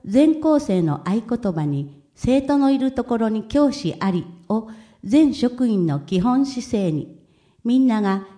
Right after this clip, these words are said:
気持ちよく学校生活を送れるように全力で取り組んでいきます。あ、挨拶をしよう。ひ、人の話を聞こう。る、ルールを守ろ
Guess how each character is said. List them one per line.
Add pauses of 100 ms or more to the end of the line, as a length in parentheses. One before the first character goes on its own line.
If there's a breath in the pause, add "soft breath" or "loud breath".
(100)
気
持
ち
よ
く
学
校
生
活
を
送
れ
る
よ
う
に (120)
全
力
で
取
り
組
ん
で
い
き
ま
す。 (680)
あ、 (460)
挨
拶
を
し
よ
う。 (580)
ひ、 (180)
人
の
話
を
聞
こ (1000)
う。
る、 (920)
ル
ー
ル
を
守
ろ